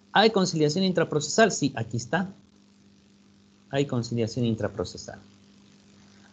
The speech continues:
Ay, pero ¿acaso no se pueden plantear excepciones? Sí, también pueden plantearse excepciones.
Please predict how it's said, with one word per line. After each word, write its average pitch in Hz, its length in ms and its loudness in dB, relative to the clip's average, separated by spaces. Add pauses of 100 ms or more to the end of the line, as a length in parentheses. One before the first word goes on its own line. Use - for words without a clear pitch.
Ay, 254 360 8
pero 185 400 4
¿acaso 220 280 0
no 214 140 0
se 190 80 -4
pueden 190 240 0
plantear 170 300 2
excepciones? 180 460 0
Sí, 226 360 0 (140)
también 175 320 0
pueden 175 200 4
plantearse 143 420 2
excepciones. 151 560 -2